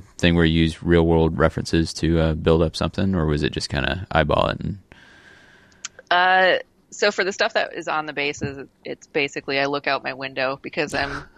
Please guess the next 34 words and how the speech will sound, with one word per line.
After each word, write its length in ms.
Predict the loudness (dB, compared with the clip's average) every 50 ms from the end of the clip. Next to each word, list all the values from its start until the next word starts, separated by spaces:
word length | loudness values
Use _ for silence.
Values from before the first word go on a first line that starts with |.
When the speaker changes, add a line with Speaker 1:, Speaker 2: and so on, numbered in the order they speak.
| -20 -20 _ _ _ -20 -20
Speaker 1:
<laughs> 500 | -20 _ _ _ _ _ _ _ _ -6
Speaker 2:
in 100 | -4 -4
the 80 | -4 -4
Pacific 320 | -6 -4 -4 -4 -4 -2
Northwest, 460 | -2 -4 -4 -2 0 -2 -2 -2 -2
which 180 | -6 -6 -4 -2
is 140 | -4 -4 -4
a 40 | -2
rainforest. 800 | -2 -2 -4 -4 -8 -6 -4 -2 -2 -2 -4 -4 -4 -4 -4
So 460 | -4 -6 -4 -2 0 0 0 -2 -6 _ _ _ -6
I 100 | -6 -2
have 240 | -2 -2 -4 -4 _
plenty 400 | -4 -2 -2 -2 -2 -4 -4 -6
of 160 | -6 -8 -10
green 380 | -12 -10 -10 -10 -10 -10 -12 -12
tree 300 | -10 -8 -6 -6 -6 -4
references 580 | -6 -6 -6 -6 -10 -10 -10 -8 -10 -10 -8
around 340 | -8 -8 -6 -6 -6 -8 -8
here. 320 | -6 -4 -2 0 0 -2
So 400 | -2 0 0 2 2 2 2 2 0
Speaker 1:
Right 100 | -2 -6
on. 160 | -10 -12 -10 -4 0
Speaker 2:
getting 280 | 2 2 4 4 2
the 80 | 0 0
moss 460 | 0 2 4 4 6 4 4 0 -4
color 320 | -6 -2 -2 0 0 0 -2
reference 500 | 0 -2 -2 -2 -4 -8 -8 -8 -8 -4
right 260 | -2 0 0 0 -2
was 140 | -6 -10 -10
important, 640 | -10 -12 -8 -6 -4 -4 -4 -4 -8 -14 -16 -18 _ _ -10
and 100 | -8 -8
then 200 | -8 -8 -8 -4
getting 420 | -2 -2 0 -2 -4 -6 -14 -14
kind 260 | -8 -6 -6 -6 -6